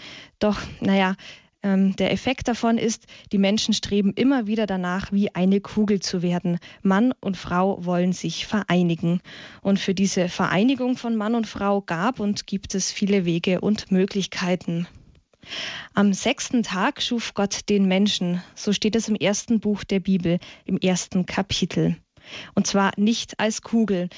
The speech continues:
denn in Genesis eins, im ersten Kapitel der Bibel, im ersten Buch der Bibel, Vers sechsundzwanzig heißt es: „Dann sprach Gott: Lasst uns Menschen machen als unser Abbild, uns ähnlich.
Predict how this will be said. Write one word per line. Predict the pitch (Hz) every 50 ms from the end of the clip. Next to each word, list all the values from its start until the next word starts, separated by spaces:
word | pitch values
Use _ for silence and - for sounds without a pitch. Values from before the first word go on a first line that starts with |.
| - - - -
denn | 202 196 196
in | - - 190 202 196 180
Genesis | - 202 208 254 247 - - 202 180 - - _
eins, | - 165 170 190 226 330 392 403 - - - - - - - -
im | _ - 214 208 202 196 196 185 - _ _ _ _ _ _ _ _ 190
ersten | 208 226 226 - 240 220
Kapitel | - 202 180 - - 277 - 285 240 190
der | 190 175
Bibel, | 170 - 214 220 269 262 294 285 285
im | 233 190 -
ersten | - 196 - - - 185
Buch | 180 220 277 320 -
der | - 262 240
Bibel, | 226 - 240 233 233 240 240 226 - - - -
Vers | - - - 202 196 202 - - -
sechsundzwanzig | - - - - 262 294 - - - 233 208 - - 202 190 214 233 - - 240 214 - - - 185
heißt | 175 185 220 226 - -
es: | 320 330 - - - - - - - - - - - - _ -
„Dann | - 214 240 294
sprach | - - - - 208 196 185 196 226 - - -
Gott: | - 185 180 - - - _ -
Lasst | - 190 214 240 - - - 220
uns | 226 226 220 - -
Menschen | 202 202 214 247 254 - - 208 196
machen | 190 185 214 - 254 233 220 -
als | 196 202 196 - -
unser | - 202 226 233 - - 208 -
Abbild, | - 220 - - 214 - 247 247 247 247 - - - - -
uns | 208 208 208 - - - - -
ähnlich. | 190 185 196 196 185 175 170 170 - - -